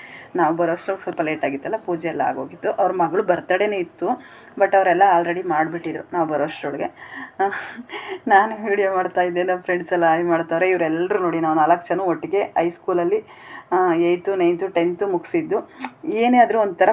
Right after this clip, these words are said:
ಖುಷಿ ಅಲ್ವಾ ಈ ಕ್ಷಣಗಳ್ನ, ಆ ಕ್ಷಣಗಳ್ನ ನೆನ್ಕೊಂಡ್ರೆ ಎಷ್ಟು ಖುಷಿಯಾಗುತ್ತೆ ಅಂತಂದರೆ ಅಷ್ಟೇ ಖುಷಿಯಾಗುತ್ತೆ. ಇವಾಗ ಒಂದ್ಸಲ ಸೇರಿದಾಗ ಏನೇನೋ ಒಂಥರ ಮೆಮೊರೀಸ್ ಆವಾಗ್ಲುದು. ಈಗ ಜೊತೆ ಸೇರಿದಾಗ ಈಗ ಫ್ಯಾಮಿಲಿ ಮೆನ್ಗಳಾಗಿದ್ದೀವಿ,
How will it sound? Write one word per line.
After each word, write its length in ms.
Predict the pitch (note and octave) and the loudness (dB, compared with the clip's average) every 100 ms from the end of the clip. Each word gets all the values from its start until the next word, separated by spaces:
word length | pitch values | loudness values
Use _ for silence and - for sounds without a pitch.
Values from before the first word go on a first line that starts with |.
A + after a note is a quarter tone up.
| A3 | 2
ಖುಷಿ 300 | - - B3+ | -4 2 4
ಅಲ್ವಾ 220 | F3+ G3 | 6 6
ಈ 100 | G3 | 4
ಕ್ಷಣಗಳ್ನ, 640 | - - G3 G3 G3+ F#3 G3+ - - - | 0 2 4 4 2 2 0 -2 -18 -2
ಆ 220 | E3 F3 A#3 | 4 6 4
ಕ್ಷಣಗಳ್ನ 540 | - G#3 G3+ G3+ G3 | 2 2 2 2 0
ನೆನ್ಕೊಂಡ್ರೆ 500 | F#3+ F3+ E3+ F3 F#3 | 0 -2 -2 0 2
ಎಷ್ಟು 360 | F#3+ A#3 - C#4 | 0 0 -6 -6
ಖುಷಿಯಾಗುತ್ತೆ 640 | B3 - F#3+ F#3 F#3 F3+ | -4 0 2 2 0 -4
ಅಂತಂದರೆ 380 | F3 E3 D3+ F#3+ | -4 -2 2 4
ಅಷ್ಟೇ 340 | A3+ - - | 2 2 -4
ಖುಷಿಯಾಗುತ್ತೆ. 680 | A3 G#3 - F3 E3 E3 G#3 - - - C#4+ - | -2 -4 -2 0 0 -4 -8 -10 -16 -14 -10 -4
ಇವಾಗ 320 | A3 A#3+ C4+ | 6 6 6
ಒಂದ್ಸಲ 320 | B3+ A#3 G#3+ B3 C4 A3+ F#3+ F3+ F3 - | 2 2 6 8 10 8 6 4 2 2
ಸೇರಿದಾಗ 420 | A3 A#3+ A3+ G#3+ A3+ B3 - D#4 - | 4 6 4 6 4 4 -4 -8 -6
ಏನೇನೋ 580 | G#3+ A3+ A#3 A3+ A3+ B3 | -2 0 2 0 2 4
ಒಂಥರ 260 | A#3+ - G#3 - - - - | 4 6 6 6 2 -14 -8
ಮೆಮೊರೀಸ್ 500 | A3 G#3+ G3+ G3+ G3+ | -2 -2 0 -4 4
ಆವಾಗ್ಲುದು. 760 | F3+ F3 F#3+ F#3+ F#3 F3 E3+ - - - | 6 6 4 0 -4 -2 -2 -4 -12 -6
ಈಗ 120 | A3+ G3+ | -6 0
ಜೊತೆ 280 | G3+ G3 | 0 0
ಸೇರಿದಾಗ 640 | G3+ G3 F3 F#3 E3+ E3 E3+ | 0 0 2 2 6 6 4
ಈಗ 80 | G#3 | 2
ಫ್ಯಾಮಿಲಿ 440 | - G3 G#3 G#3+ | 6 6 6 0
ಮೆನ್ಗಳಾಗಿದ್ದೀವಿ, 920 | G#3 F#3+ F3+ E3+ E3 E3+ E3+ E3+ F3+ | -4 -2 0 2 0 -2 -2 -2 -6